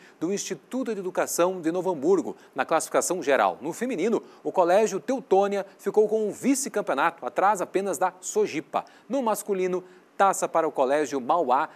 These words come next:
de Santa Cruz do Sul, com o Instituto Educacional de Novo Hamburgo em segundo.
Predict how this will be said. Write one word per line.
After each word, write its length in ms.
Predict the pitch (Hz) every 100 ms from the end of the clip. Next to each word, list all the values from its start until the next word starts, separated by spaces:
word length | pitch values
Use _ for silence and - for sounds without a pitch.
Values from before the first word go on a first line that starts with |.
| -
de 80 | 139
Santa 440 | - - 254 -
Cruz 280 | 175 170 143
do 100 | 131
Sul, 380 | - - 160 175 - - -
com 320 | 156 165 180
o 260 | 147 151 156
Instituto 460 | 160 - 151 202 185
Educacional 560 | 165 156 - 135 135
de 80 | 120
Novo 220 | 147 190
Hamburgo 440 | 147 131 156 147 -
em 100 | 240
segundo. 560 | - 170 127 110 92